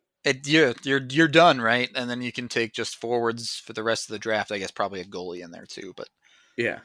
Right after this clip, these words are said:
Speaker 1: Yeah, I'm
Speaker 2: Well, I mean, he might have taken a goalie at sixteen.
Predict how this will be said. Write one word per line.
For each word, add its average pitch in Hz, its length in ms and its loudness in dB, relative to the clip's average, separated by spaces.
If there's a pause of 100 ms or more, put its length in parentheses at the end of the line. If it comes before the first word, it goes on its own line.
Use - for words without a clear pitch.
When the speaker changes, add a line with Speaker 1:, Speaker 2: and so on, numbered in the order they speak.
(1300)
Speaker 1:
Yeah, 165 160 -4
I'm 170 360 4
Speaker 2:
Well, 180 80 -2
I - 40 -2
mean, 110 200 0
he 120 100 0
might 120 180 2
have 113 80 -4
taken 117 240 2
a 107 40 -4
goalie 117 260 2
at 107 100 -4
sixteen. 113 500 -4